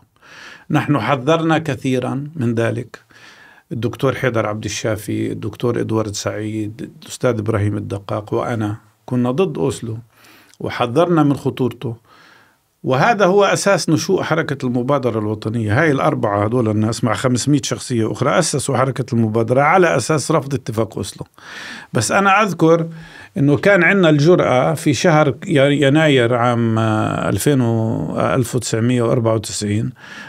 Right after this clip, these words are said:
أن نذهب في و-، في وفد ثلاثي كنت فيه أنا والدكتور حيدر عبد الشافي والأستاذ رجا شحادة. ذهبنا إلى فنلندا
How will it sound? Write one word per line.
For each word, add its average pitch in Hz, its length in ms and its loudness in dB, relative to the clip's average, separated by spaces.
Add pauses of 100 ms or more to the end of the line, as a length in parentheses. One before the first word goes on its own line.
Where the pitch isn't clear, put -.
(100)
أن 135 180 4
نذهب 143 540 4
في 143 220 2
و-، 143 200 0
في 131 160 2
وفد 156 380 2
ثلاثي 139 680 2
كنت 127 280 0
فيه 139 380 2
أنا 127 100 4
والدكتور 117 520 0
حيدر 110 280 2
عبد 107 160 -2
الشافي 113 420 0
والأستاذ 110 580 0
رجا 110 220 0
شحادة. 104 440 0
ذهبنا 131 580 2
إلى 123 160 2
فنلندا 147 640 4